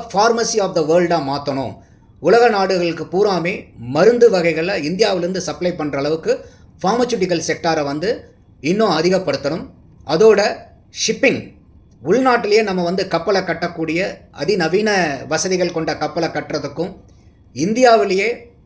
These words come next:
பேசஞ்சர் ஏர்கிராஃப்ட் ஃப்ளைட்டை டிசைன் பண்றதுக்கும், இந்தியாவுல ரயில்வேஸ் அதிகமான டெக்னாலஜி இருக்கக்கூடிய ட்ரெயின்ஸ், இப்ப ரீசென்ட்டா பாத்தீங்கன்னா, நம்ம நிறையா உங்களுக்கு வந்து வந்தே பாரத், பல ஹைடெக் ட்ரெயின்ஸ் எல்லாம் வந்துட்டுருக்கு.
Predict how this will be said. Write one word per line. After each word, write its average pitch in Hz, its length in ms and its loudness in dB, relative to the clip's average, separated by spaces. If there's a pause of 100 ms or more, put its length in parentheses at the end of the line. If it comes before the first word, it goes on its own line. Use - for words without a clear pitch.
பேசஞ்சர் 226 520 0
ஏர்கிராஃப்ட் 170 680 -2 (360)
ஃப்ளைட்டை 196 380 2
டிசைன் 170 360 0
பண்றதுக்கும், 147 720 -4 (420)
இந்தியாவுல 220 640 2
ரயில்வேஸ் 196 520 2
அதிகமான 226 540 0
டெக்னாலஜி 202 560 -2
இருக்கக்கூடிய 160 540 -2 (100)
ட்ரெயின்ஸ், 170 320 0
இப்ப 156 160 -6
ரீசென்ட்டா 196 580 0
பாத்தீங்கன்னா, 170 420 -4
நம்ம 160 180 -4
நிறையா 160 420 0 (440)
உங்களுக்கு 151 400 -2
வந்து 147 680 2 (300)
வந்தே 160 300 2
பாரத், 147 400 0 (340)
பல 156 340 0
ஹைடெக் 165 420 -2
ட்ரெயின்ஸ் 151 200 0
எல்லாம் 147 220 -2
வந்துட்டுருக்கு. 135 540 -6